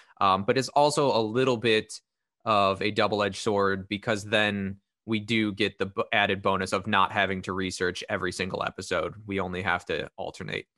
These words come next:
And then the only one thing I would add on it is, um, obviously we each have our own experiences with invasive species.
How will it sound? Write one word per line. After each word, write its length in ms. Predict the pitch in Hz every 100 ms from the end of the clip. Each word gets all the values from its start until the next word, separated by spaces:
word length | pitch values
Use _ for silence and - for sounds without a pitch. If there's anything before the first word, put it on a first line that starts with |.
| _ _ _ 110
And 100 | 131
then 140 | 135
the 140 | 131
only 200 | 135 135
one 280 | 123 117 123
thing 240 | 127 127 110
I 40 |
would 220 | 104 113
add 220 | 113 120
on 200 | 117 120
it 160 | 127 131
is, 340 | 117 104 101 101
um, 260 | 95 95 -
obviously 680 | 113 127 131 - 131 123
we 180 | 120 110
each 280 | 104 113 -
have 460 | 113 110 110 104 -
our 180 | 110 -
own 120 | 101
experiences 800 | 110 - 113 107 110 104 110 110
with 120 | 104
invasive 460 | 95 98 104 104 104
species. 600 | - 107 113 131 127 131